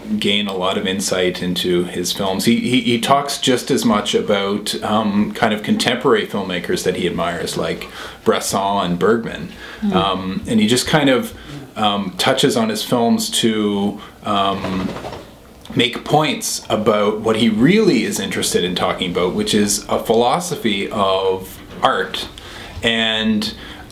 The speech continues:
Speaker 1: like Fred Rogers, he has this philosophical underpinning to his work. And he was, uh, also deeply religious. He was Orthodox Christian.
Speaker 2: Mm-hmm.
Speaker 1: And he really believed in the spiritual potential of art and filmmaking.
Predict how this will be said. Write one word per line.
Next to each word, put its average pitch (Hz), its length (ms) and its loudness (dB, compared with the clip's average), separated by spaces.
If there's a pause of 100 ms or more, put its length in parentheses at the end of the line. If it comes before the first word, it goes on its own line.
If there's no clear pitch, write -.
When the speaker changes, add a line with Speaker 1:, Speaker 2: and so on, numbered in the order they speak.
(140)
Speaker 1:
like 147 280 4
Fred 147 280 2
Rogers, 127 480 0
he 135 160 2
has 123 540 2
this 117 220 2
philosophical 110 1160 0
underpinning 117 680 0
to 104 200 0
his 95 220 -2
work. 220 420 2
And 208 240 0
he 185 240 2
was, 151 640 2
uh, 117 40 4
also 131 600 2
deeply 113 380 0
religious. 95 480 2
He 127 80 4
was 107 120 2
Orthodox 104 560 2
Christian. - 500 -4
Speaker 2:
Mm-hmm. - 520 -6
Speaker 1:
And 113 400 2
he 156 440 2
really 156 600 4
believed 131 600 4
in 113 260 4
the 107 100 2
spiritual 139 800 2
potential 113 800 0
of 98 180 -4
art 92 540 0
and 85 180 -4
filmmaking. - 540 -8